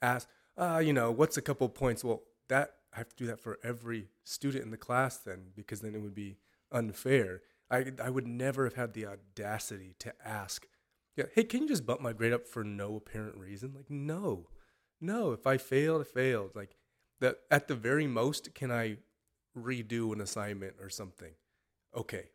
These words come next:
then you can try your best to earn that grade, but not just have it given to you. That, that's,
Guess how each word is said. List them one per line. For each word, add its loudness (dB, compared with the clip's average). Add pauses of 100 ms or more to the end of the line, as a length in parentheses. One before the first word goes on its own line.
(260)
then 0
you -2
can -4
try 0
your -4
best -4
to -6
earn -4
that -8
grade, -4
but -4 (360)
not -4 (160)
just -10
have -2
it -14
given -12
to -10
you. -12
That, -16
that's, -14